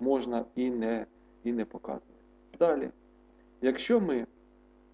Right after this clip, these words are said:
якщо ми записуємо ось цей нуль, ви повинні зрозуміти, що це нуль множиться на два в степені два, також, також ми його не розраховуємо. Відповідно, ми отримуємо ось такий доданок. Далі у нас іде одиниця на два в степені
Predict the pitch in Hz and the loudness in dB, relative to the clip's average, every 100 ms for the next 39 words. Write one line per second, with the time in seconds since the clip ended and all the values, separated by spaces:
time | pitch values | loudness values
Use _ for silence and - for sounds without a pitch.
0 | - - - 104 98 - 107 101 90 - | -20 -20 -12 -6 -6 -6 -8 -6 -6 -10
1 | - 107 127 170 190 - 143 - 113 - | -14 -2 0 2 2 2 0 0 -6 -6
2 | - 92 101 156 226 160 147 123 120 113 | 0 2 2 0 -2 -2 -2 0 0 0
3 | 110 110 110 127 156 - - 107 104 165 | -2 -4 -2 -4 -4 -8 -4 0 2 0
4 | 220 - - 117 123 117 - 104 98 98 | -2 -6 -8 -2 0 -2 -4 -6 -2 -2
5 | 95 - 98 101 107 135 156 160 170 156 | -2 -4 -8 -6 -6 -2 -2 -2 -2 -2
6 | - - - - - 147 151 151 123 127 | -4 -10 -20 -20 -6 -2 0 -2 -2 -2
7 | 127 123 120 117 113 120 - 104 87 90 | 0 0 0 0 -2 -4 -2 -2 -2 -4
8 | - - 156 139 107 107 - 131 113 101 | -8 -4 -2 -2 -2 -4 -4 -4 -4 -4
9 | 110 - 101 - - 98 - - - - | -6 -8 -8 -6 -4 -2 -4 -10 -20 -20
10 | - - - - - - 110 147 131 104 | -20 -20 -20 -20 -20 -20 0 6 6 4
11 | 101 - - - - 120 117 101 - 92 | 0 -8 -20 -20 -2 2 2 0 -2 -2
12 | 95 98 92 95 156 254 - 202 117 92 | -2 0 0 2 2 0 -2 -2 0 2
13 | 127 - - 113 113 120 110 | 2 0 -2 -2 0 -2 -4